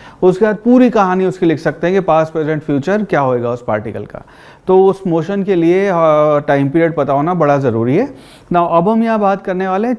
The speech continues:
चार स्टेप्स की। वो चार स्टेप्स आप फॉलो करेंगे, ये आपके लिए रामबाण तरीका है। ये चार स्टेप्स फॉलो करेंगे तो आप किसी भी सिचुएशन का टाइम पीरियड निकाल सकते हैं।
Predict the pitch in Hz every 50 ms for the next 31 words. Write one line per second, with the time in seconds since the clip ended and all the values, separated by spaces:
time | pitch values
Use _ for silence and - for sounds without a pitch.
0 | - - - 175 170 180 202 214 208 - - 160 147 135 - - - 123 113 113
1 | 110 117 131 170 233 247 - - 208 185 196 190 185 - 202 190 185 - 190 180
2 | 175 - 151 143 147 160 170 165 180 170 180 190 202 208 202 196 180 170 156 156
3 | - 180 175 170 135 123 139 139 156 170 170 165 165 170 175 175 170 175 156 156
4 | 151 160 180 175 190 226 254 247 - - - - _ _ - 151 147 190 220 208
5 | 214 196 185 190 180 185 202 196 185 - - 160 156 156 156 147 165 151 147 151
6 | 180 214 247 254 254 - - - - _ _ - 202 185 190 185 190 - 220 220
7 | - 240 233 226 220 - 202 - - 180 170 156 - 175 190 208 208 175 160 147
8 | 139 135 170 170 190 190 170 143 131 110 110 113 - 110 - - - 98 90 87